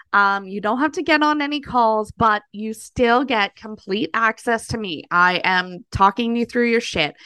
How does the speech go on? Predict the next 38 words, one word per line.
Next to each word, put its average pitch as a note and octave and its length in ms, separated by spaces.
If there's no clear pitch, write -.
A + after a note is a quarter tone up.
We G#3 280
are, F#3+ 340
I'm G3+ 180
picking A#3 400
up A3 220
energetic A3+ 640
blocks G3 400
that G3+ 180
I'm G3+ 200
seeing. D#3+ 760
I'm F3 320
telling A#3 380
you B3+ 160
intuitive B3 500
guidance G3 560
that F3+ 160
I F3+ 100
see. D#3 460
That's A3 380
what B3 240
OM G3+ 380
is. - 480
And A3+ 560
one A3+ 400
of E4+ 100
the F4+ 120
things A3 920
with G#3+ 320
one A#3 220
of B3+ 40
my A#3 120
clients G#3+ 600
that G3+ 220
I - 120
don't C4 380
think C4 300
many A3 400
people A#3 720